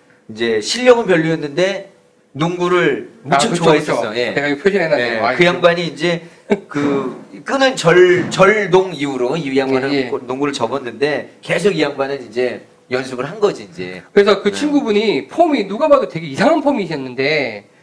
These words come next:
Speaker 2: 그래서 막 사-, 주변에서 고치라 그러고 뭐 그러면 농구 안 된다 그러고 했는데 나중에 고일 을 거쳐 고삼을 가보니까 걔가 굉장히 슈터가 돼
Speaker 1: 네.
Speaker 2: 있었다라는 내용을 올려주시면서
Speaker 1: 그게 이제 빈 스윙에,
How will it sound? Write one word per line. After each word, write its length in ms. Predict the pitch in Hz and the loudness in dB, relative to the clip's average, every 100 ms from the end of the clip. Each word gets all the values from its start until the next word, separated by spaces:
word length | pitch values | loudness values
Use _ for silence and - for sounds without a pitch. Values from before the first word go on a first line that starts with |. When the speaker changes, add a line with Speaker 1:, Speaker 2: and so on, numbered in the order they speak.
| _ | _
Speaker 2:
그래서 200 | - 208 | -2 0
막 200 | 156 - | 0 -2
사-, 120 | - 165 | -10 -12
주변에서 320 | - 214 202 | -2 -2 2
고치라 460 | 196 214 - 208 170 | 2 2 0 0 0
그러고 400 | 165 180 170 170 | -4 -4 -4 -2
뭐 140 | 139 | -2
그러면 220 | 185 220 160 | -2 -2 -4
농구 180 | 151 | 2
안 120 | 156 143 | 2 2
된다 220 | 214 214 | -2 -2
그러고 260 | 185 175 | -2 -4
했는데 580 | 175 196 165 170 240 294 - _ - _ | -4 -4 -2 0 0 -2 -12 _ -20 _
나중에 260 | 156 202 220 | -2 0 0
고일 340 | - 240 240 | 0 0 0
을 60 | 240 | 0
거쳐 260 | 226 214 | 0 0
고삼을 360 | 147 156 262 220 | 0 0 2 2
가보니까 720 | 143 156 185 - 151 127 107 - _ _ | -2 -2 -2 0 0 0 -2 -12 _ _
걔가 300 | - 233 208 | 2 2 0
굉장히 320 | 202 285 330 240 | 0 2 4 2
슈터가 400 | 277 - 220 175 | -4 -6 -4 -4
돼 100 | 139 | -6
Speaker 1:
네. 60 | |
Speaker 2:
있었다라는 640 | 113 104 117 113 110 104 135 120 113 | -6 -4 -4 -6 -10 -16 -18 -20 _
내용을 260 | - 143 156 | -2 0 0
올려주시면서 760 | 175 156 143 151 131 135 160 127 | -2 -4 -6 -8 -4 4 4 4
Speaker 1:
그게 140 | 151 | 0
이제 100 | 147 | -6
빈 180 | 147 175 | -6 -6
스윙에, 720 | 175 165 156 143 180 233 247 | -4 -4 -4 -2 -2 -2 -6